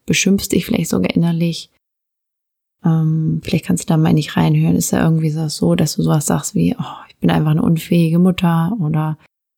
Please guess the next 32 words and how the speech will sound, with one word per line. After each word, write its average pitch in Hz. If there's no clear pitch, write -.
"Ich -
bin 175
einfach 160
ein 160
Idiot" 175
oder 156
"Oh, 147
ich -
habe 170
mich 160
nicht 156
genug 160
im 160
Griff" 180
oder 151
"Ich -
vermissel 165
das 160
immer 190
wieder, 190
ja, 185
wenn 185
ich 185
in 196
der 175
Situation 185
mit 175
dem 185
und 180
dem 175
Kunden 175
bin" 180